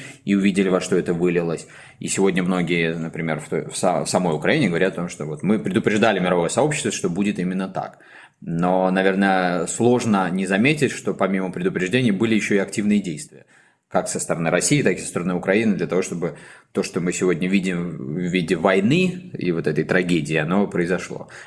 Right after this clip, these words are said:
Вот я боюсь, что нечто подобное, подобная динамика сейчас и по Калининграду,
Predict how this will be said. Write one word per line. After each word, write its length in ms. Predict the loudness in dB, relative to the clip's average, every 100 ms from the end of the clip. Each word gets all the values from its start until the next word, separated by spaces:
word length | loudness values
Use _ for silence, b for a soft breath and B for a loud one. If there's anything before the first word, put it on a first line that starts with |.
| B
Вот 120 | 0
я 100 | 2
боюсь, 300 | 4 4 2
что 420 | 2 2 2 0 -6
нечто 300 | -6 -6 -4
подобное, 600 | -2 2 2 2 2 0 0
подобная 460 | 0 2 2 0
динамика 500 | 0 0 0 0 -2
сейчас 420 | -8 -8 -8 -6 -8
и 100 | -12
по 360 | -8 -4 -4
Калининграду, 760 | -4 -4 -4 -2 0 0 -2 -6